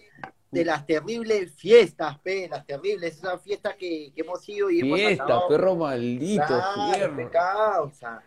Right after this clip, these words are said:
Speaker 1: Y ya
Speaker 2: Ah,
Speaker 1: sabes,
Speaker 2: su madre, perro.
Speaker 1: hoy ya vamos a comenzar a hablar
Speaker 2: Ha-,
Speaker 1: de ese
Speaker 2: hablamos,
Speaker 1: tema.
Speaker 2: perro,
Speaker 1: Dime.
Speaker 2: hablamos, perro, de las fiestas que ya, listo, listo, listo, me
Speaker 1: ¿Algunas
Speaker 2: parece. No, no, no,
Speaker 1: anécdotas,
Speaker 2: digo,
Speaker 1: pe?
Speaker 2: hoy hablamos, perro, de las fiestas que hemos tenido, eh, cuando hacíamos,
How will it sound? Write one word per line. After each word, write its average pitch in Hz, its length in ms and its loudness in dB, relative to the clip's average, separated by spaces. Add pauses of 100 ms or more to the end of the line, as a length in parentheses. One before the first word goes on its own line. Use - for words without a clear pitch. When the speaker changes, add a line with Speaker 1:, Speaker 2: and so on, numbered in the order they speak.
(380)
Speaker 1:
Y - 60 -10
ya 147 340 8
Speaker 2:
Ah, - 40 4
Speaker 1:
sabes, 220 200 2
Speaker 2:
su 120 140 -6
madre, 139 320 2
perro. 139 320 0 (560)
Speaker 1:
hoy 190 140 -2
ya 220 80 2
vamos 233 180 -2
a - 40 -6
comenzar 208 320 -2
a - 20 2
hablar 220 160 0
Speaker 2:
Ha-, 233 40 -4
Speaker 1:
de 233 60 -4
ese 156 100 4
Speaker 2:
hablamos, 247 360 8
Speaker 1:
tema. 285 120 4
Speaker 2:
perro, 269 200 4 (600)
Speaker 1:
Dime. 202 180 4
Speaker 2:
hablamos, 240 340 8
perro, 254 200 8
de 240 120 8
las 175 120 2
fiestas 240 340 4
que 151 340 -2 (1160)
ya, 156 220 8
listo, 175 240 2
listo, 165 220 2
listo, 156 200 0
me - 40 6
Speaker 1:
¿Algunas 247 300 2
Speaker 2:
parece. 220 100 -2
No, 240 100 6
no, 247 100 6
no, 247 120 4
Speaker 1:
anécdotas, 226 60 2
Speaker 2:
digo, 226 200 6
Speaker 1:
pe? 190 260 6
Speaker 2:
hoy - 60 -2
hablamos, 226 440 6
perro, 262 200 4
de 240 60 6
las 190 160 2
fiestas 247 260 -2
que 233 60 -4
hemos 240 180 -2
tenido, 220 420 2
eh, 165 160 4
cuando 156 240 0
hacíamos, 208 400 0